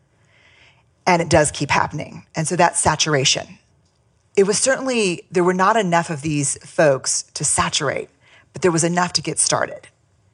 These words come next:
So what I did is I grabbed a file folder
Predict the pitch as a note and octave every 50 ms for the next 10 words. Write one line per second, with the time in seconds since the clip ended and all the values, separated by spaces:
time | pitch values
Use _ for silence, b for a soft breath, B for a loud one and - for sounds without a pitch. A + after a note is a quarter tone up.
0 | _ B B B B B B B B B - - G3+ G3+ F#3 G3+ G#3 A#3+ C#4 G3
1 | F3 C3 G#2+ A2+ D#3+ F3 F3 - _ _ _ _ _ _ _ - E3 D#3 D3+ D#3+
2 | D#3 - - E3+ D#3 - D#3 D3 E3+ F3 - - - D#3+ - C#3 D3 C#3 - -
3 | - - - - F3